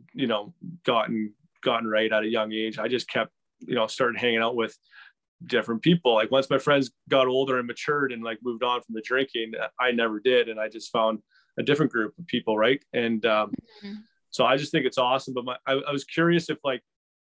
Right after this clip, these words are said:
Speaker 1: with your platform, have you had, you know, young people reach out to you? Um, I think it'd be a good voice
Speaker 2: Mm-hmm.
Speaker 1: for them. Yeah.
Speaker 2: Yeah, on TikTok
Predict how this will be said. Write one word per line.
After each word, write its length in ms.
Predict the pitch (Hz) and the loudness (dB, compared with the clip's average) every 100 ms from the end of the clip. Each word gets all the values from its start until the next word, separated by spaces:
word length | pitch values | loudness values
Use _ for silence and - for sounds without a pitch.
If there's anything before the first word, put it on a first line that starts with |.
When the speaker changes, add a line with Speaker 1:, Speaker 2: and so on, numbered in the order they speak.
| _ _ | _ _
Speaker 1:
with 180 | 170 147 | -4 -2
your 80 | 147 | -4
platform, 440 | - 127 127 151 131 | -2 -2 -2 -4 -4
have 120 | 127 | -4
you 100 | 123 | -4
had, 360 | 127 135 139 - _ _ _ _ _ | 0 0 0 -4 _ _ _ _ _
you 80 | 165 | -6
know, 280 | 156 151 - 147 | -4 -6 -10 -10
young 320 | 156 151 156 | 2 4 4
people 260 | 151 170 165 | 2 4 6
reach 240 | 160 156 | 6 6
out 180 | 156 160 | 4 0
to 100 | - | 4
you? 240 | 175 180 175 - 101 | 4 4 -2 -10 -10
Um, 500 | 110 123 113 113 110 | -4 0 2 2 0
I 80 | 110 | -2
think 160 | - 131 | -2 -2
it'd 100 | 120 | 2
be 100 | 117 | 2
a 40 | |
good 240 | 110 120 110 _ _ _ _ _ _ _ _ - | 2 0 -2 _ _ _ _ _ _ _ _ -20
voice 400 | - 214 117 - | -4 2 4 4
Speaker 2:
Mm-hmm. 80 | 190 | 2
Speaker 1:
for 120 | 117 | 0
them. 280 | 107 104 107 _ _ _ _ | 0 -2 -6 _ _ _ _
Yeah. 240 | - - | -4 0
Speaker 2:
Yeah, 300 | 285 285 262 | 2 2 2
on 200 | 247 262 262 | 2 0 0
TikTok 580 | 269 269 330 349 - | -2 0 2 2 0